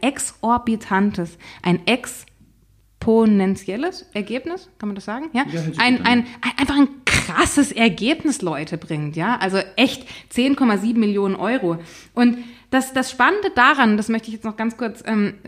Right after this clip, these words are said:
Speaker 1: mit, mit erwähnen, weil das so, weil das so, so, so wieder so augenöffnend ist. Diese zehn Komma sieben Millionen Euro, die entstehen an Tag einunddreißig. Ja? Die entstehen nicht irgendwie schon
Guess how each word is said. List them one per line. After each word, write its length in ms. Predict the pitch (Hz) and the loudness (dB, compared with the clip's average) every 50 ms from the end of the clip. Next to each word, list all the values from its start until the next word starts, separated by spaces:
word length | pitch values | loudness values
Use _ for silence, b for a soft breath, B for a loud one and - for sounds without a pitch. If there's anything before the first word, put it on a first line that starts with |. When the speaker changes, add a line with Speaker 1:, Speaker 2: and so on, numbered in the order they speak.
| - - - - - - | -16 -16 -16 -16 -4 4
Speaker 1:
mit, 280 | 220 240 302 302 - - | 6 6 6 6 4 2
mit 180 | 247 285 - | 2 2 2
erwähnen, 340 | - - 262 240 208 196 202 | 0 -2 0 2 2 2 2
weil 120 | 196 202 202 | 2 0 -2
das 160 | 202 202 - | -4 -6 -8
so, 100 | 240 214 | -6 -4
weil 140 | 220 214 208 | -4 -4 -4
das 120 | 214 214 | -6 -6
so, 140 | - 233 220 | -6 -6 -6
so, 180 | 202 208 214 | -6 -6 -8
so 220 | 208 208 214 208 208 208 B B B B B _ _ _ _ - - - - | -8 -6 -6 -6 -8 -8 B B B B B _ _ _ _ -20 -20 -18 -8
wieder 220 | 196 208 247 233 233 | -4 -2 0 0 0
so 200 | 202 233 233 - | 0 -2 -4 -4
augenöffnend 1000 | - 214 269 311 339 330 359 339 - - 220 220 208 - 202 180 160 156 156 160 | 0 2 4 4 6 6 4 4 4 4 2 0 0 0 -2 -2 -2 -4 -6 -8
ist. 300 | 151 147 - - _ _ _ _ _ _ _ _ _ _ _ _ _ - - - | -12 -14 -14 -20 _ _ _ _ _ _ _ _ _ _ _ _ _ -20 -2 0
Diese 240 | 254 247 226 233 - | 0 0 0 -2 0
zehn 300 | - 277 302 370 403 370 | 2 4 4 6 4 4
Komma 220 | - 330 285 262 | 2 2 2 2
sieben 280 | 220 247 285 311 285 254 | 2 2 0 2 2 2
Millionen 380 | 240 233 214 220 214 208 208 | 2 2 0 0 0 -2 -2
Euro, 480 | - - 202 240 262 233 202 202 208 226 | -2 -2 -4 -4 -4 -4 -6 -6 -6 -6
die 160 | 214 190 - | -8 -4 -2
entstehen 520 | 190 190 - - - 214 220 254 262 240 - | 0 0 -2 -2 -4 -2 0 2 2 2 2
an 140 | 185 185 | 2 0
Tag 400 | 175 - - 190 196 226 233 - - - - - | 0 0 -2 -2 0 0 -2 -2 -8 -12 -10 -6
einunddreißig. 1400 | 180 180 185 202 202 196 202 - 175 170 175 170 170 - - - - - 151 135 139 151 - - - - - - - _ _ | -4 0 2 4 4 2 2 0 2 2 2 2 0 -2 -10 -14 -10 -8 -8 -8 -10 -12 -14 -16 -16 -16 -20 -20 -20 _ _
Ja? 180 | - 165 190 - B B B B B - | -2 0 0 0 B B B B B 4
Die 80 | 262 | 6
entstehen 500 | 262 262 226 - - 247 233 220 220 233 | 6 6 6 4 2 2 4 6 8 8
nicht 260 | 269 359 349 - - 226 | 8 6 4 2 2 2
irgendwie 380 | 233 226 214 208 202 214 208 | 4 6 6 6 6 4 2
schon 280 | - - 196 180 185 | 2 4 4 4 4